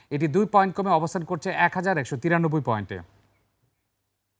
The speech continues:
এখন জানিয়ে দিচ্ছি আন্তর্জাতিক বাজারে জ্বালানি তেলের মূল্য পরিস্থিতি। বিশ্ববাজারে জ্বালানি তেলের দাম কমেছে।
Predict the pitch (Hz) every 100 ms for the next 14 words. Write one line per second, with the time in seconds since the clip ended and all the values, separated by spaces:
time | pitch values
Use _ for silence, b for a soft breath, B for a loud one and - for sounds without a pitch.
0 | _ _ _ _ _ _ _ _ _ -
1 | 175 - 240 190 185 180 180 - 214 208
2 | 156 160 185 180 180 156 135 127 151 208
3 | 131 143 165 190 202 175 151 226 139 135
4 | 127 123 113 - 110 101 90 b b b
5 | b - 180 - 233 220 208 214 165 160
6 | 170 180 180 170 160 196 165 117 107 -
7 | 98